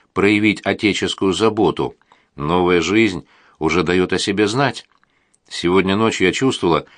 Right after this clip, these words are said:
как наш ребенок стучал своей маленькой ручкой внутри меня», поделилась радостью Прокла и попросила:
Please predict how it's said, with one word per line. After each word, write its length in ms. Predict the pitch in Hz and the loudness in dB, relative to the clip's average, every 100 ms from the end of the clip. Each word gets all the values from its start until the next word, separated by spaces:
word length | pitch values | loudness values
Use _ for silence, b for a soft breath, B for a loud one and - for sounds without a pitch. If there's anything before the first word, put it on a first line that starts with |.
| b b b | b b b
как 220 | - 95 107 | -6 -4 -2
наш 200 | 104 101 | -2 0
ребенок 400 | 107 117 104 - | 0 0 0 -2
стучал 420 | - 107 117 101 | -2 -2 0 -2
своей 260 | - 95 | 0 0
маленькой 420 | 92 98 92 - 104 | 2 0 -2 0 2
ручкой 340 | 131 - 104 | 2 2 -2
внутри 360 | 98 107 110 110 | 0 0 0 0
меня», 360 | 117 101 69 - b b b - | 0 -2 -4 -8 b b b -6
поделилась 500 | 71 71 78 76 82 | -2 0 0 0 -2
радостью 420 | 82 76 - 85 | -2 -2 -2 -2
Прокла 460 | 90 104 117 110 - _ _ | 2 0 0 -4 -6 _ _
и 80 | 101 | -6
попросила: 640 | 113 107 113 - 73 67 | -4 -2 -2 -2 -4 -4